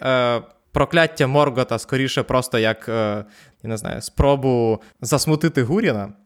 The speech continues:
то, е, ми отримуємо доволі повнокровну драматичну історію про, е, персонажа, який насправді нітрохи не хороший персонаж, який мудак, який, е, просто нехороша, е,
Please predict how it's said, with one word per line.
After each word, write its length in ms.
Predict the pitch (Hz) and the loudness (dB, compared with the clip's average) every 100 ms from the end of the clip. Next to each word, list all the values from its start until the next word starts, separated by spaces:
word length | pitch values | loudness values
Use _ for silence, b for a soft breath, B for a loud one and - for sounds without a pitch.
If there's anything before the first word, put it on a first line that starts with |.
| _ | _
то, 640 | - 160 165 170 156 147 - - | 2 4 4 4 4 2 0 -2
е, 440 | 139 131 127 120 - | 0 2 0 -2 -2
ми 220 | 135 185 | 0 2
отримуємо 960 | 208 190 165 196 196 180 156 151 147 127 | 2 2 0 2 2 2 2 0 0 0
доволі 400 | 110 135 175 160 | 0 2 2 0
повнокровну 840 | 151 139 135 139 143 165 170 165 | 0 -2 -2 -4 2 2 2 -2
драматичну 680 | 135 135 139 131 175 175 160 | 0 0 0 0 -2 -4 -4
історію 680 | 147 123 - 160 185 175 151 | -4 -6 -2 0 2 2 0
про, 460 | - 143 156 151 - B B B | -2 2 4 4 0 B B B
е, 320 | 127 123 120 | 0 2 2
персонажа, 680 | 123 151 139 156 143 196 208 | 0 0 0 0 2 2 2
який 340 | 185 175 208 214 | 0 0 -2 0
насправді 800 | 196 196 185 202 208 214 208 202 | 0 2 2 2 0 -2 0 0
нітрохи 460 | 202 190 202 202 | 0 2 0 2
не 120 | 196 | 2
хороший 380 | 185 180 185 143 | 2 2 2 0
персонаж, 600 | 123 110 - 107 110 - 113 | -2 -4 -4 -6 -6 -8 -8
який 1080 | 110 - 127 127 127 123 120 120 117 117 110 | -8 -4 -2 0 0 -2 -4 -6 -6 -6 -6
мудак, 520 | 123 117 190 214 - - | -2 2 4 2 -4 -6
який, 720 | 110 110 - 135 135 123 110 131 | -6 -6 -4 0 2 0 -2 -2
е, 360 | 117 110 - - - | 0 0 -6 -8 0
просто 320 | 147 - 127 | 0 2 2
нехороша, 920 | 139 135 135 135 - 120 117 113 110 | 2 2 2 2 2 2 4 2 0
е, 300 | 120 110 110 | 0 2 0